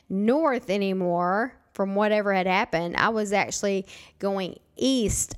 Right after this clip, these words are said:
on the access road towards the interstate. I don't remember a thing about it. Like I said, the last thing I remember was reaching for my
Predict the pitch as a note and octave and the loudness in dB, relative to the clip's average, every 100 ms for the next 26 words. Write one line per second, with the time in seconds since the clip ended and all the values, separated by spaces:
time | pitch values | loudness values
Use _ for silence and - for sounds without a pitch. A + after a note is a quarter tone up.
0 | - F#3+ G3 F#3+ G#3+ C#4+ - G3 F#3 - | -2 0 0 2 2 0 0 -2 -2 0
1 | F#3 E3 E3 F3+ - _ _ - G3+ F#3 | 2 4 2 -2 -6 _ _ 0 4 4
2 | F#3 F3+ - - _ - G3+ F#3 A#3+ A#3+ | 0 -4 -8 -12 _ 0 2 2 -2 -2
3 | - - C3 - - - _ _ _ - | 0 0 0 -2 -6 -8 _ _ _ -20
4 | _ - _ _ - B3+ C4+ B3 A#3+ A#3+ | _ -20 _ _ 2 4 4 2 2 2
5 | G#3+ G3 - A3 G#3+ F#3+ D#3 - - - | 2 2 2 0 4 4 4 0 -6 -14
6 | - - - F#3 G3 F#3+ G3+ F3+ F3 F#3 | -20 -16 -2 0 2 0 0 0 2 2
7 | G#3 A3 A3 G#3 G#3+ G#3 G#3 G#3 F3 E3 | 2 0 2 2 2 0 0 0 2 0
8 | - - G3 G3+ G#3 F#3+ - G3+ F#3+ F3 | -2 -2 0 0 0 -4 0 0 2 0
9 | E3+ E3+ | 0 -2